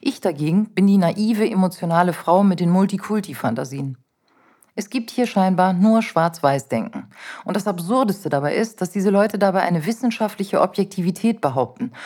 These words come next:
und mich durch die kühle und überhebliche Art ihres Sprechens gefühlsmäßig zum kleinen Mädchen reduzieren, statt auf das einzugehen, was ich sage. Es fühlt sich so an, als würde ich gedanklich und körperlich leise knirschend zermalmt.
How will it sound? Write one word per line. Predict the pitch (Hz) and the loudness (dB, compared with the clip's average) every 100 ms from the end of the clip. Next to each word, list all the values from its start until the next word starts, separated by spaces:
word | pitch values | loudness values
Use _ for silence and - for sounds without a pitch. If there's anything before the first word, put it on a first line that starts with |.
| - - | -16 0
und | 190 | 4
mich | 220 214 | 4 0
durch | 202 | -8
die | 190 | -8
kühle | - - 254 254 - | -8 -2 0 2 0
und | 160 | -4
überhebliche | 143 165 190 240 208 196 - | -2 0 0 0 -4 -4 0
Art | 170 180 | 0 0
ihres | 175 151 143 | -2 -6 -8
Sprechens | - 185 190 202 - | -4 -4 -2 -6 -6
gefühlsmäßig | 165 220 247 - 160 156 196 190 | -10 -4 -4 0 0 0 -4 -10
zum | 185 | -12
kleinen | 170 180 180 | -2 2 4
Mädchen | 180 175 - 143 | 4 2 -2 -4
reduzieren, | 135 143 - 151 147 147 _ - - - - _ | -2 -6 -8 -4 -4 -4 _ -20 -20 -20 -20 _
statt | - 202 202 | -2 0 0
auf | - | 0
das | 220 226 | 0 0
einzugehen, | - 175 - 170 190 196 226 | -2 -2 -4 -2 0 0 -2
was | 143 185 240 - - | -6 -4 -4 -6 -10
ich | 196 - | -10 -2
sage. | 185 165 123 123 117 _ _ _ _ _ _ - - - - - | 0 0 -2 -10 -14 _ _ _ _ _ _ -18 -16 -14 -16 -18
Es | - | -4
fühlt | 262 233 | -2 -2
sich | 220 | 0
so | 196 | 2
an, | 190 226 - | 4 2 0
als | 170 - | -2 0
würde | 202 196 | 0 0
ich | 196 | -2
gedanklich | - 190 220 202 175 | 0 2 2 -2 -4
und | 131 | -4
körperlich | - 208 208 196 196 196 | -2 -2 0 0 0 -2
leise | 170 208 220 220 214 | 2 4 2 -2 -10
knirschend | - 175 175 - 170 165 | -4 -2 0 -2 -4 -4
zermalmt. | - 165 151 127 110 120 - | -2 2 2 2 0 -4 -12